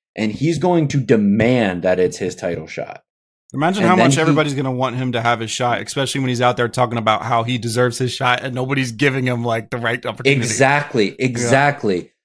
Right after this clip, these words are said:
Speaker 1: This gives you that chance to turn him babyface. Like, "Everyone's working against me. I'm not getting my shot. I've worked hard. I've done what I'm supposed to do." And then you have the L A Knight work that program with Theory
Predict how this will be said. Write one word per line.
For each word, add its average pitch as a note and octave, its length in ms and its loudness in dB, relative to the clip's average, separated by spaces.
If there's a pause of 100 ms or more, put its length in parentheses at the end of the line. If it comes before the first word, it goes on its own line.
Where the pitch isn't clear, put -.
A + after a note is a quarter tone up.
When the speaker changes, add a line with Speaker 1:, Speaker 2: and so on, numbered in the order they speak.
(160)
Speaker 1:
This E3 340 4
gives D3+ 380 4
you F#3+ 80 2
that D3 260 6
chance C#3 360 2
to G2+ 120 -6
turn A2+ 340 -2
him A#2 260 0
babyface. C3 680 2
Like, G#2 260 2 (340)
"Everyone's G#3+ 420 8
working G#3+ 260 6
against G3+ 380 2
me. D3 180 2 (160)
I'm A#3 240 4
not G3+ 220 6
getting F#3 240 4
my E3+ 180 4
shot. D3 480 2 (160)
I've A3 280 2
worked G#3+ 300 4
hard. D#3+ 360 4 (100)
I've A#3+ 200 4
done A3+ 120 8
what G#3+ 120 8
I'm G#3 120 6
supposed F3+ 420 4
to E3 100 4
do." C3+ 400 2 (840)
And C#3+ 180 6
then D3+ 160 4
you D3 140 4
have D3 320 4
the E3 120 4
L C#3 180 6
A C3+ 100 4
Knight B2+ 460 4
work B2+ 300 2
that D3+ 200 4
program C#3 420 6
with A2+ 200 0
Theory G#2 580 2